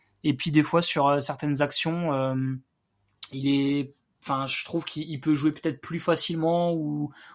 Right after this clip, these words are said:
ou sur certaines passes, euh, pas assez précis, mais, euh, après, c'est, honnêtement, c'est quand même compliqué de lui, lui jeter la pierre parce que c'est lui qui, qui fait une super passe. Euh, mais, euh, voilà, peut-être, euh,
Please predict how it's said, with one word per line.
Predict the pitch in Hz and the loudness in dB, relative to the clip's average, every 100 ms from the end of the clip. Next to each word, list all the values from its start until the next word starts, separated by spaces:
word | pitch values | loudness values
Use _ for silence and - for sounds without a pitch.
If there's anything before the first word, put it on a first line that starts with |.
| - | -6
ou | 147 | -4
sur | 131 143 | -2 -2
certaines | 156 - 156 147 | -2 0 -2 2
passes, | 156 156 - | 4 4 2
euh, | 139 139 | -2 -2
pas | 135 - 143 | -2 4 6
assez | 143 147 | 6 0
précis, | 143 151 143 190 175 | -2 -2 0 0 2
mais, | 135 131 | 2 2
euh, | 127 127 131 - - _ _ _ _ | 2 0 -4 -8 -20 _ _ _ _
après, | - 147 | -2 0
c'est, | - 127 - | 0 -4 -2
honnêtement, | 151 139 170 | 0 0 0
c'est | 160 135 | -4 -2
quand | 135 | -2
même | 131 | -2
compliqué | 127 131 127 131 | -2 -4 -2 0
de | 135 | 2
lui, | 131 131 | 2 2
lui | 127 135 | 0 -2
jeter | - 135 | 0 0
la | 135 | 0
pierre | 135 170 | 2 -2
parce | - 135 | 0 -4
que | 135 | -4
c'est | 127 135 | -2 0
lui | 139 | -2
qui, | 131 135 | -2 -8
qui | 123 127 | -8 -6
fait | 143 | -2
une | 135 | -2
super | 127 139 139 - | -2 -2 -2 2
passe. | 156 160 - - - - - _ _ 147 | 2 2 0 -10 -20 -20 -20 _ _ -4
Euh, | 131 127 127 127 | 0 2 0 0
mais, | 127 127 127 | 2 2 2
euh, | 127 127 123 | 0 0 -2
voilà, | 123 131 120 120 | -2 0 0 0
peut-être, | 139 131 139 135 | -4 0 0 2
euh, | 131 127 127 127 | 2 4 2 2